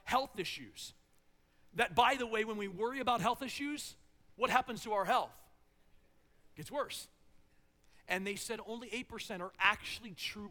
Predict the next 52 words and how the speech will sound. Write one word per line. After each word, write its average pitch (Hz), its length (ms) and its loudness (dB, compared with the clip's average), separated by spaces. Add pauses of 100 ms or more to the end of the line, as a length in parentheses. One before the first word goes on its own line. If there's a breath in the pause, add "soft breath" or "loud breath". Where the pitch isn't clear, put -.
(140)
problems 170 600 -4
worthy 175 480 -6
of 160 160 -8
any 151 160 -8
attention. 147 480 -12 (340)
So 175 260 -6 (140)
let 196 100 -8
me 196 80 -10
put 214 200 -6
that 196 140 0
in 170 100 -6
a, 170 100 -10
in 180 100 -6
a, 156 100 -6 (200)
in 160 80 -12
a 147 60 -12
phrase. 135 480 -8 (500 soft breath)
That 254 200 2
means 277 240 -2
that 233 180 2
eighty-two 285 480 2
percent 262 360 -4
of 233 80 -4
what 240 160 -8
we 226 120 -4
worry 233 260 -4
about 262 260 2
never 226 280 4
happens 214 500 2
or 233 140 2
already 208 180 0
has 254 220 2
happened. 220 380 0 (880 soft breath)
Ten 320 240 2
percent 262 480 -2
are 208 100 2
potential 269 640 -2
things 202 300 -6
that 196 80 -2
could 180 120 -6
happen, 175 380 -2 (340 loud breath)
and 233 120 4
only 233 280 -2
eight 294 220 2
percent 285 300 -8
of 269 40 -10
the 247 60 -4
things 233 260 -8
we 233 60 -8
worry 247 300 -2
about 208 180 6
are 220 80 -4